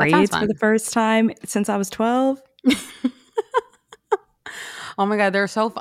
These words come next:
Speaker 1: I did braids, like, two years ago when I went on to the Caribbean once, and I took them out, like, day three. I was like, "I'm not made for this anymore. My
Speaker 2: You
Speaker 1: head
Speaker 2: know, ev-,
Speaker 1: hurts."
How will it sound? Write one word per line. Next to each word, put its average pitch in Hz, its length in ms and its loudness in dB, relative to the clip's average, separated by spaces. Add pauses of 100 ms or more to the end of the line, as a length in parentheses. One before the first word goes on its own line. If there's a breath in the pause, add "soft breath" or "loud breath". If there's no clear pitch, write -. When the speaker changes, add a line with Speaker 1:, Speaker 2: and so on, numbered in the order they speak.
Speaker 1:
I 170 180 2
did 220 220 -4
braids, 165 460 -6
like, 156 280 -4
two 151 400 2
years 147 280 0
ago 151 140 2
when 151 100 0
I 147 60 0
went 147 160 0
on 143 140 2 (420 loud breath)
to 170 80 -8
the 156 80 -4
Caribbean 160 340 -4
once, 180 200 -2
and - 100 -2
I 147 80 0
took 151 160 -8
them 160 100 -6
out, - 80 -4
like, 180 160 -8
day 180 140 -12
three. - 160 -16
I - 20 -12
was 165 100 -10
like, 170 140 -10
"I'm 156 120 -2
not 139 220 0
made - 200 -6
for - 40 -12
this - 140 -10
anymore. - 560 -8
My - 80 -2
Speaker 2:
You - 60 -2
Speaker 1:
head 254 140 4
Speaker 2:
know, 175 140 2
ev-, 147 60 4 (140)
Speaker 1:
hurts." 208 240 -8